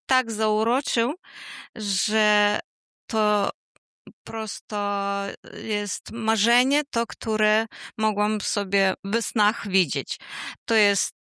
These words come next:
lokal, gdzie urządziłam stare meble i połączyłam i fundację, i kreatywność Zakład Krawiecki, bo miałam przed wojną Zakład Krawiecki, i warsztaty rękodzieła,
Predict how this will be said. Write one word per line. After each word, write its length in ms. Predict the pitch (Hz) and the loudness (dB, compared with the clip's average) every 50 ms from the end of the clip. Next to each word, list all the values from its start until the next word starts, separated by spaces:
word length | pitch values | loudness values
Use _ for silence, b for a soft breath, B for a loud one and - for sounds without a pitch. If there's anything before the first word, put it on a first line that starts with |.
| - - | -4 0
lokal, 480 | 226 214 202 - - 202 196 190 190 185 | 0 2 0 0 0 0 2 2 0 -2
gdzie 300 | 196 190 180 202 220 202 | -4 -4 -2 0 0 2
urządziłam 640 | 190 196 196 185 190 196 - 170 180 175 170 160 165 | 2 0 0 0 0 0 2 2 2 2 2 0 0
stare 340 | - - - 185 170 156 165 | -2 0 0 0 0 0 0
meble 540 | 175 190 247 302 269 269 277 277 269 269 277 - _ _ _ _ _ _ | 2 2 2 4 2 2 2 4 4 2 0 -4 _ _ _ _ _ _
i 240 | - - 220 240 262 - | -4 0 2 2 2 0
połączyłam 720 | - 226 214 208 202 202 190 - - 208 196 196 190 185 185 - | 0 0 0 0 0 0 0 0 0 2 2 2 2 2 0 -2
i 140 | - 294 320 | -2 -2 -2
fundację, 840 | - - 302 285 269 262 254 254 262 - - - 254 247 240 240 233 233 B B B B B B B | 0 0 0 2 4 4 4 2 2 -2 -4 -2 2 2 4 4 2 2 B B B B B B B
i 100 | - 247 | -2 -2
kreatywność 760 | - - 269 269 269 277 - - 277 262 247 240 240 240 226 214 | 0 2 2 4 4 4 2 2 2 2 4 4 2 2 2 0
Zakład 420 | 220 233 220 - - 226 - - | 0 -2 -2 -2 -2 -4 -4 -6
Krawiecki, 640 | - - 233 233 214 226 226 214 - - - 220 214 | -4 -2 -2 0 0 2 0 0 -2 -4 -2 -2 -2
bo 120 | 196 214 208 | -2 0 0
miałam 500 | 220 214 214 208 208 208 202 202 196 196 - | 0 2 2 2 2 0 0 -2 -6 -4 -2
przed 240 | - - 214 196 190 | -2 -2 -2 -2 0
wojną 440 | 226 220 214 208 208 202 196 196 208 185 | 2 2 2 2 2 0 0 -2 -2 -2
Zakład 420 | 196 214 208 - 214 214 202 - | -2 -2 -2 -2 -2 -4 -4 -4
Krawiecki, 1040 | - - 214 208 196 208 208 202 - - - - - - 202 196 196 190 190 - - _ _ _ _ - | -4 -4 -2 -2 0 0 -2 -2 -2 -6 -12 -12 -8 -4 0 2 2 2 0 -2 -4 _ _ _ _ -2
i 320 | 233 269 294 311 320 311 302 - - _ - | 2 4 6 6 6 6 4 2 0 _ -6
warsztaty 800 | 240 247 262 - - - - - - 262 247 247 - - 247 240 | -2 -2 0 0 -2 -4 -2 0 2 2 2 2 0 -2 -2 0
rękodzieła, 1080 | 233 240 233 233 - - 247 233 208 196 202 220 226 226 220 214 214 208 208 202 196 196 | 2 2 0 0 -2 -2 -2 -2 -2 -2 -2 0 2 2 2 2 4 4 4 4 4 2